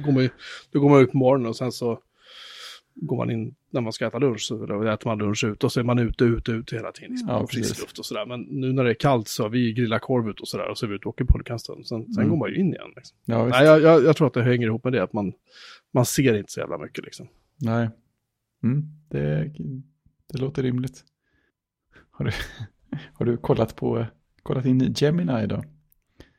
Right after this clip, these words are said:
Speaker 1: Nej. Eh, jag, jag känns som att jag borde komma ihåg det.
Speaker 2: Ja, ja,
Speaker 1: Eller veta
Speaker 2: jag,
Speaker 1: vad det är.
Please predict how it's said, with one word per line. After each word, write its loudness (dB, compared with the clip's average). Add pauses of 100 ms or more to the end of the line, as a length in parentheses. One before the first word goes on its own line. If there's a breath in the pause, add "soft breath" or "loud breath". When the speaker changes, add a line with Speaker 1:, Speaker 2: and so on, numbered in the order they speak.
(800 soft breath)
Speaker 1:
Nej. 0 (1000)
Eh, 0
jag, 2 (140)
jag -4
känns -4
som -6
att -6
jag -2
borde -2
komma -4
ihåg 0
det. -4 (840)
Speaker 2:
Ja, 6
ja, 6
Speaker 1:
Eller 8
veta 4
Speaker 2:
jag, 0
Speaker 1:
vad 4
det 6
är. 2